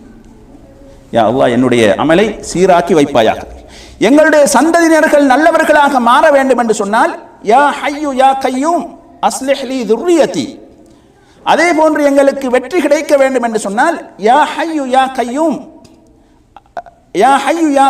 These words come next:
கய்யூம், அஸ்அலுக நஜா." அதே போன்று, எல்லா விடயங்களுமே, எங்களுடைய விடயங்கள் சீராக அமைய வேண்டும் என்று சொன்னால், இலகுவான ஒரு வார்த்தை, "யா ஹய்யு, யா கய்யூம், அஸ்லிஹ் லீ ஷஅனி குல்லா."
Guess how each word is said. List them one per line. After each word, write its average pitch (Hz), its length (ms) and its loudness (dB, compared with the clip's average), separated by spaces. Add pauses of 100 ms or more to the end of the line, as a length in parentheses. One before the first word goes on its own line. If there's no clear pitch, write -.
கய்யூம், 269 420 -4
அஸ்அலுக 269 560 -4
நஜா." 214 420 -2 (1040)
அதே 185 300 -2
போன்று, 175 600 -8 (800)
எல்லா 214 680 -4
விடயங்களுமே, 180 760 -6
எங்களுடைய 151 560 -4
விடயங்கள் 151 440 -2
சீராக 151 640 -2
அமைய 135 300 -4
வேண்டும் 113 260 -4
என்று 107 120 -6
சொன்னால், 175 460 -6 (180)
இலகுவான 135 500 -2
ஒரு 139 80 -2
வார்த்தை, 110 360 -2 (800)
"யா 240 440 2 (160)
ஹய்யு, 285 460 2
யா 262 260 0
கய்யூம், 262 520 0 (960)
அஸ்லிஹ் 190 520 -2
லீ 196 420 -4 (160)
ஷஅனி 165 520 -4
குல்லா." 240 380 -4